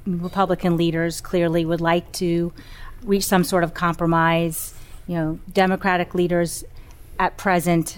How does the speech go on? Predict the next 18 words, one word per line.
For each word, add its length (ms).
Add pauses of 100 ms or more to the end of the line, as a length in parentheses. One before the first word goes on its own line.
have 200
been 180
more 180
resistant, 640
and, 300 (320)
you 80
know, 220 (100)
Pallone 600
and, 340
uh, 480 (480)
and 200
Nelson, 540
leaders 260
of 80
the 80
Commerce 420
Committees, 580
have 320